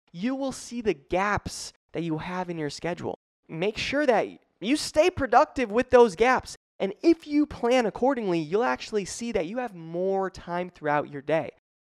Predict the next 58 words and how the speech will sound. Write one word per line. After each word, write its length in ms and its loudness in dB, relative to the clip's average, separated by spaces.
Before, 360 -2
you 100 -6
were 100 4
just 160 0
procrastinating. 720 -4
Now 160 -4
that 140 0
you 80 -2
have 160 2
everything 340 -4
planned, 380 0
you 160 -8
see, 240 -8
"Oh, 140 6
wow, 420 -2
you 60 -14
know, 160 -4
between, 420 -6
like, 280 2
you 60 -6
know, 280 0
seven 380 0
and 100 -4
seven 220 -2
thirty, 200 0
I 60 -4
really 220 -4
just 160 -14
have 160 -2
nothing. 400 0
I 80 0
could 120 -10
go 140 0
on 80 -2
a 40 -8
quick 300 -4
walk. 420 2
I 60 -8
could 120 -12
do 100 -8
a 40 -6
stationary 520 -4
bike. 300 -2
I 40 -6
could 140 -10
do 140 -4
a 40 -2
fifteen-minute 600 -6
home 340 -4
workout," 460 2
right? 240 6
If 160 -4
there's 180 -4
a 40 -2
will, 180 4
there's 160 4
a 60 4
way. 300 0